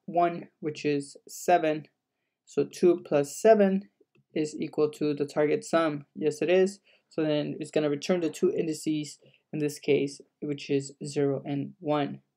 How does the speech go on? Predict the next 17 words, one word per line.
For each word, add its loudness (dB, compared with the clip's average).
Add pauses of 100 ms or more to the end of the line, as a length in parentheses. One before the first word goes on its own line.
(1080)
All -2
right, 0
so -6
let's 0
go 0
ahead 2
and -2 (140)
get -2
started. 2
There's -6
multiple -2
ways 0
we -8
can -6
solve -2
this -6
problem. 2